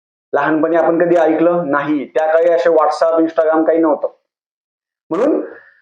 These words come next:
चुकीच्या गोष्टी नव्हत्या. देव राखी होती त्या, त्या काळामध्ये.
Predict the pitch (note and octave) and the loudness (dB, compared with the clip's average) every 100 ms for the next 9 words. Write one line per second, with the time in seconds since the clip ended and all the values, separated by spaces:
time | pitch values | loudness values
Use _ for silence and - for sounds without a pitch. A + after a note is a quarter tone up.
0 | _ _ _ _ - G3+ F#3+ A3 C#4 A#3+ | _ _ _ _ -10 -6 -2 0 2 2
1 | B3 - B3+ B3 - - - - - _ | 2 2 0 2 0 0 -2 -8 -18 _
2 | _ _ _ _ _ _ _ _ - C3+ | _ _ _ _ _ _ _ _ -8 -2
3 | F#3+ A3 A3+ A3+ A#3 F3+ F#3+ G3+ F#3 - | 0 2 2 2 2 2 0 0 0 -2
4 | - E3+ E3 D#3+ D3+ C#3+ B2 - | -2 0 2 2 2 2 0 -2